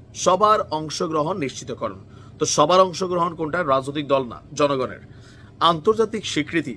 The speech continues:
এবং পর্যবেক্ষণের সুযোগ। নাম্বার ফোর, নির্বাচন কমিশনের প্রস্তুতি। তো পিনাকিদা বুঝিয়েছেন যে এপ্রিল পর্যন্ত কেন আসলে সরকারের সময় নেওয়া উচিত। আহ, এর পেছনে বেশ কিছু যুক্তিও তিনি দেখিয়েছিলেন, এটা, আহ,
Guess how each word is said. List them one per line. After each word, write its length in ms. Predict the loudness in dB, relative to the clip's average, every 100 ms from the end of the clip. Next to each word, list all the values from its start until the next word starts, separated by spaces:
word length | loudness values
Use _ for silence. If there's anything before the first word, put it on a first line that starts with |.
| -8
এবং 180 | -6 -6 -2
পর্যবেক্ষণের 680 | -2 0 0 -2 -2 -4 -4
সুযোগ। 340 | -4 -10 -12 -16 -20 -20 -20 -20 -10
নাম্বার 280 | -2 0 0
ফোর, 280 | 0 -2 -2 -10 -18 -8
নির্বাচন 720 | 0 0 2 2 2 0 -2
কমিশনের 560 | -4 -4 -4 -4 -6
প্রস্তুতি। 460 | -2 -2 -2 -12 -16 -20 -20 -20 -8 -2
তো 60 |
পিনাকিদা 400 | 2 2 4 2
বুঝিয়েছেন 460 | 2 4 4 4 0
যে 140 | -2 -2
এপ্রিল 300 | -4 -6 -4
পর্যন্ত 340 | -4 -2 -4
কেন 360 | -2 0 0 2
আসলে 380 | 0 -4 -14 -14
সরকারের 460 | -6 -6 -2 0 0
সময় 280 | -4 -6 -2
নেওয়া 180 | 0 0
উচিত। 360 | -2 -2 -2 -2 -20 -20 -18 -2
আহ, 360 | 2 2 2
এর 120 | 0 -2
পেছনে 300 | -4 -4 -2
বেশ 180 | -2
কিছু 180 | -4 -6
যুক্তিও 340 | -6 -6 -4 -2
তিনি 160 | -2
দেখিয়েছিলেন, 540 | -2 -2 -2 0 0 0
এটা, 260 | 2 2
আহ, 400 | 2 -4 -6 -6